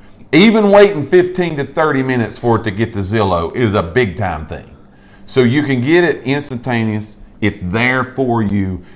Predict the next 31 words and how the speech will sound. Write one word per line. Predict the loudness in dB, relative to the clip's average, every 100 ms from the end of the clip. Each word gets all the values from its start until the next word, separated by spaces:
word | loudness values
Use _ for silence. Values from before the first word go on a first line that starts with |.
| -14
You've | -10 -8 0
got | 2 2 0
the | -4
info, | -2 -4 0 0 0
and | -4
if | -4
it, | -6 -4
if | -4 0
it, | -2 -4 -12
if | -8 -2
it | -2 -2 2
goes | 4 4 0
in | -2 0
your | 4 6 8 6 2 -2 -12 -20 -20 -4
wheelhouse | 2 4 4 4 2 2 0 0
of | -2 0
this | -2 -2
could | -2 0
be | 0
the | 0
one, | 0 0 0 0
you're | -2
getting | -2 -4 -2
in | -4
the |
car | 2 4 6
right | 4 0
now, | -2 -2
you're | -2 -4
saying | -2 -4 -2
to, | -8